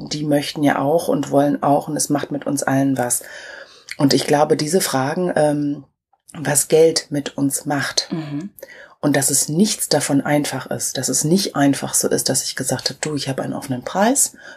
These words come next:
Speaker 1: du überleg dir, was es dir wert ist und was du dir leisten kannst und dann ist fertig. Da hört es nicht auf, da ist es überhaupt nicht fertig, da fängt's erst an.
Speaker 2: Mhm.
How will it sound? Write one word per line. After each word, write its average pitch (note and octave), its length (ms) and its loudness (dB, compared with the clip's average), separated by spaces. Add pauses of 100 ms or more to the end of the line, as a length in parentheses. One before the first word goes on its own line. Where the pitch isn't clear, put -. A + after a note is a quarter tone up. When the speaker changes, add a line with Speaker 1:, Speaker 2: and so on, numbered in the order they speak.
(120)
Speaker 1:
du D#3+ 240 0
überleg C#3 480 0
dir, C3+ 240 2
was C3 160 -4
es B2+ 80 -4
dir B2+ 180 -2
wert C3+ 300 0
ist C#3+ 160 -2
und C3+ 160 -2
was C3+ 160 -2
du - 80 -6
dir C3 140 -2
leisten A#2+ 380 -2
kannst E3+ 400 -2
und E3+ 140 0
dann D#3+ 140 0
ist - 180 -2
fertig. A#2+ 540 -8 (480)
Da C#3+ 120 4
hört C#3 180 4
es - 120 0
nicht C3 220 -2
auf, A#2 160 -4
da C#3+ 120 2
ist C3+ 100 0
es C3+ 60 2
überhaupt C#3+ 220 2
nicht C3+ 180 2
fertig, C3+ 360 -2
da C3 100 -2
fängt's C#3 300 2
erst - 280 -4
an. A2+ 200 -12 (200)
Speaker 2:
Mhm. F#3+ 400 4